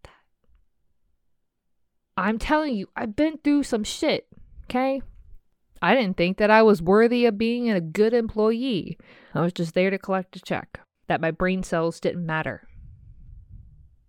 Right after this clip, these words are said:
Dude, the mind is a dark, dark place. It can be. It can be an awesome place. But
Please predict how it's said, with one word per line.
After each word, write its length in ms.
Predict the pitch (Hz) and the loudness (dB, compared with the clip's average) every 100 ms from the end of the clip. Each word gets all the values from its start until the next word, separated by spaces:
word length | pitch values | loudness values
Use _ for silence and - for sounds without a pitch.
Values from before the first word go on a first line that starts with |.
| _ _ _ - | _ _ _ -4
Dude, 340 | 190 151 - - - - - _ _ - | -2 -2 -8 -20 -20 -20 -20 _ _ -4
the 480 | 175 190 175 160 147 | 0 2 2 0 -4
mind 760 | 160 180 240 285 294 302 285 - | -2 0 2 0 -2 -6 -8 -4
is 760 | 202 190 185 175 175 - - - - _ _ _ _ _ _ _ _ - | -2 0 2 0 -2 -6 -12 -14 -20 _ _ _ _ _ _ _ _ -2
a 140 | 160 | -2
dark, 560 | 160 185 185 185 - - 190 | 0 0 0 -2 -8 -18 -4
dark 340 | 165 151 - | -4 -4 -4
place. 320 | 151 - - | -4 -4 -6
It 80 | 202 | -4
can 240 | 330 440 | 0 0
be. 320 | 180 120 151 202 - - | 0 -4 -6 -8 -10 -12
It 140 | 202 - | -10 -4
can 180 | 359 | -2
be 140 | 247 196 | 0 -2
an 80 | 165 | 0
awesome 360 | 190 - - | -2 -4 -8
place. 340 | - - 185 - | -6 -6 -6 -4
But 240 | 214 | -4